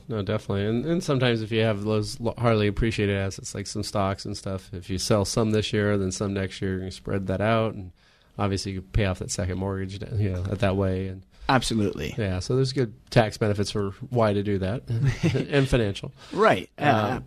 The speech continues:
Speaker 2: absolutely.
Speaker 1: yeah, and so, I mean, like, obviously, yeah, like you said, appreciation, but, you know, any other things you're looking at in terms of, like, when you're buying that place and what,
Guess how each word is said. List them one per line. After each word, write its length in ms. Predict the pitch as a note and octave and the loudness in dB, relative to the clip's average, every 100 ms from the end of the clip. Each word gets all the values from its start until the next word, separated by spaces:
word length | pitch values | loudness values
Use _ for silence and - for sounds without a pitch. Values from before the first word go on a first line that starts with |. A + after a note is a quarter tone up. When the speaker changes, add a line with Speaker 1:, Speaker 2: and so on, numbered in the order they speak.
| - | -2
Speaker 2:
absolutely. 440 | C3 - A2+ F#3+ | 0 2 -2 -2
Speaker 1:
yeah, 200 | G#3+ E3 | 0 0
and 260 | D#3 F3 F3+ | 0 -2 -2
so, 260 | E3+ F3+ E3 | 0 2 2
I 60 | |
mean, 280 | E3+ E3 D#3 | 2 0 2
like, 200 | D3+ C3+ | 2 2
obviously, 420 | C#3+ C#3+ C#3 C3 A#2+ | 2 4 2 2 2
yeah, 100 | G#2+ | 2
like 220 | G#2 G#2 | 0 -2
you 60 | G#2+ | 0
said, 180 | G#2+ | 4
appreciation, 800 | G2+ G2+ A#2+ A2+ - G#2+ G#2 A2+ | 4 2 2 2 2 2 2 2
but, 260 | A2+ G#2 - | 4 2 0
you 100 | C3+ | 0
know, 100 | B2 | 2
any 220 | B2+ D3 | 2 0
other 160 | C#3 C3+ | 2 2
things 260 | C3+ C3 B2 | 0 0 2
you're 100 | B2 | 2
looking 280 | B2+ B2+ A#2 | 2 2 2
at 160 | A#2 | 2
in 80 | A#2+ | 0
terms 280 | B2 A2+ A2 | 0 0 0
of, 180 | G#2+ G#2+ | -2 -2
like, 160 | G2+ | -2
when 100 | G#2 | -2
you're 100 | G2+ | -2
buying 280 | G2 A2 A2+ | 0 2 4
that 180 | A2+ A2 | 2 0
place 460 | - A2+ A2 A2 G#2+ | 0 0 2 -2 -4
and 240 | G2+ G2+ | -6 -6
what, 180 | G#2+ G#2+ | -8 -12